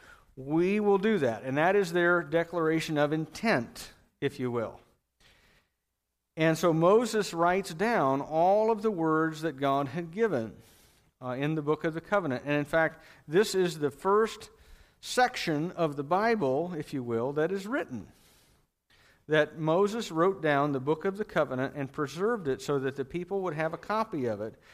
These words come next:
And that's the first section of Scripture that we read of Moses writing down. Uh, Moses, uh, wrote eventually Genesis all the way through Deuteronomy,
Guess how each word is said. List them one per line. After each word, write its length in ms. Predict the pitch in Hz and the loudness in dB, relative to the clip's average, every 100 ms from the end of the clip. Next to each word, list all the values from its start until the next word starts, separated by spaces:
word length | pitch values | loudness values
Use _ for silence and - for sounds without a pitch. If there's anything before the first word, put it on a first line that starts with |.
| - - | -18 -4
And 160 | 147 | 0
that's 200 | 170 180 | 0 -2
the 100 | - | -8
first 540 | - - 196 240 233 - | -14 -4 -2 -2 -4 -12
section 480 | - 247 - 190 151 | -8 -8 -6 -6 -6
of 100 | 139 | -6
Scripture 580 | - 262 269 - 131 127 | -12 -10 -10 -6 -6 -4
that 160 | 135 | -6
we 180 | 143 139 | -4 -6
read 280 | 135 165 190 | -4 -6 -4
of 140 | 165 | -6
Moses 480 | 127 135 131 147 - | -4 -4 -4 -10 -6
writing 400 | 113 117 127 151 | -2 -2 -2 -8
down. 360 | 202 247 220 - _ _ _ _ _ _ _ _ _ _ _ _ _ _ _ | -8 -8 -10 -14 _ _ _ _ _ _ _ _ _ _ _ _ _ _ _
Uh, 140 | 143 131 | -4 0
Moses, 480 | 151 185 190 170 - - | 2 2 0 -6 -10 -2
uh, 200 | 147 139 | 0 2
wrote 280 | 123 160 156 | 2 2 2
eventually 680 | 131 180 233 - 147 135 | -2 -2 -2 -4 -2 -2
Genesis 600 | 120 139 170 190 185 170 147 | -2 -2 -2 -4 -6 -6 -4
all 140 | 165 | -4
the 60 | 165 | -2
way 140 | 160 | -4
through 220 | 156 156 | -4 -8
Deuteronomy, 840 | 147 143 135 139 190 214 131 131 | -6 -4 -4 -4 -4 -4 -4 -6